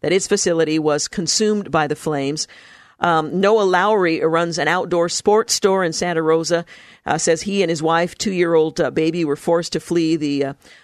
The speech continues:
uh, hard-charging flames in their area. And it continues. The wor-, winds, rather, were extremely erratic, making it difficult for people to know what to do. Uh, hence, uh, the, uh, number of, uh, people, uh, who were unable to escape those flames and are,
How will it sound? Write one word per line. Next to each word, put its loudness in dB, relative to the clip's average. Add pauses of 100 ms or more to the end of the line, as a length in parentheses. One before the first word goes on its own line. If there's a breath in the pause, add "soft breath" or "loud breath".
(140 loud breath)
uh, -2
hard-charging -2
flames -4
in -2
their 2
area. 0
And -2
it -2
continues. -2
The -4
wor-, -2 (100)
winds, -4
rather, -2
were 0
extremely -2
erratic, 0
making -4
it -6
difficult -2 (380 loud breath)
for -4
people -2
to -4
know 0
what 0
to -2
do. -2 (320 loud breath)
Uh, -4
hence, -4
uh, -4
the, -4
uh, -10
number -4
of, -10
uh, -4
people, -6 (460 loud breath)
uh, -4
who -4
were -2
unable 0
to -2
escape -2
those 0
flames -2
and -2
are, -2